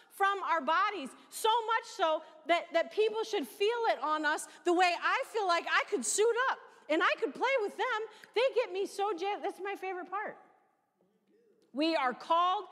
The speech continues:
to dream big dreams because our God is a big dreamer. And we get invited into that. We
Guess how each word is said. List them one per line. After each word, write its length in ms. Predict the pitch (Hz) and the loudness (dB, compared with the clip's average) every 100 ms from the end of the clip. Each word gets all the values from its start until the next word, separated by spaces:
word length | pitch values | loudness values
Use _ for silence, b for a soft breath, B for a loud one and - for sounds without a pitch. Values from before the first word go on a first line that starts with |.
| B B | B B
to 100 | - | -2
dream 540 | 247 247 320 349 359 359 B B 208 | 0 0 0 0 -2 -4 B B -2
big 420 | 311 320 311 320 - 214 | 0 0 -4 -8 -12 -4
dreams 500 | 285 302 262 226 220 | -2 0 -2 -4 -4
because 380 | 285 302 277 | -2 0 -2
our 320 | - 277 320 320 | -2 -2 -2 0
God 380 | 311 320 320 302 | 0 0 -2 -4
is 160 | 262 247 | -4 -2
a 60 | |
big 460 | 226 254 302 269 254 B B | -2 -2 -2 -4 -10 B B
dreamer. 800 | 202 240 302 311 285 208 165 151 - b b b b - | -4 0 0 0 -2 -2 -6 -12 -20 b b b b -6
And 340 | 381 381 254 | -2 0 2
we 360 | 359 427 453 311 | 4 4 4 2
get 300 | 403 415 - | 0 0 -2
invited 680 | 330 269 226 359 427 349 269 | -2 0 0 0 0 -4 -6
into 480 | 262 415 453 - 277 | -6 -6 -6 -8 -4
that. 280 | 247 175 - - - _ _ _ _ _ _ _ _ _ _ 302 | -4 -6 -16 -20 -20 _ _ _ _ _ _ _ _ _ _ 0
We 140 | 403 | 4